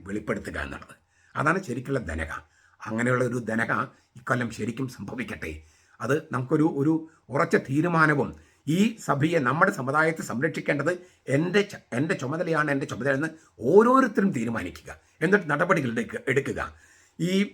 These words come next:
നെഗറ്റീവായ കാര്യങ്ങൾ ശ്രദ്ധിക്കാതിരിക്കുക. അത് വേണ്ടപ്പെട്ടവർ ചെയ്യട്ടെ. നമ്മൾ ചെയ്യേണ്ട കാര്യങ്ങൾ നമ്മൾ ഇപ്പോഴേ ചെയ്യുക. തീർച്ചയായിട്ടും കർത്താവിൻ്റെ കൈകളിലൂടെയാണ്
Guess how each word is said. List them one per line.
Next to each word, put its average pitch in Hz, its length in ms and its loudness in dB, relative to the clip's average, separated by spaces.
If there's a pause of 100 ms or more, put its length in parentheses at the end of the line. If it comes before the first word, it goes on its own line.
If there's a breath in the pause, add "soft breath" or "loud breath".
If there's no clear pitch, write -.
(180)
നെഗറ്റീവായ 220 500 6 (100)
കാര്യങ്ങൾ 190 380 6 (160)
ശ്രദ്ധിക്കാതിരിക്കുക. 175 760 0 (360 soft breath)
അത് 254 180 8 (240)
വേണ്ടപ്പെട്ടവർ 220 480 4
ചെയ്യട്ടെ. 123 400 0 (340 soft breath)
നമ്മൾ 202 360 8
ചെയ്യേണ്ട 175 340 2
കാര്യങ്ങൾ 139 280 2 (160)
നമ്മൾ 123 200 -4
ഇപ്പോഴേ 147 300 2
ചെയ്യുക. 95 300 -6 (720 soft breath)
തീർച്ചയായിട്ടും 185 680 4 (240)
കർത്താവിൻ്റെ 147 600 2 (140)
കൈകളിലൂടെയാണ് 131 840 2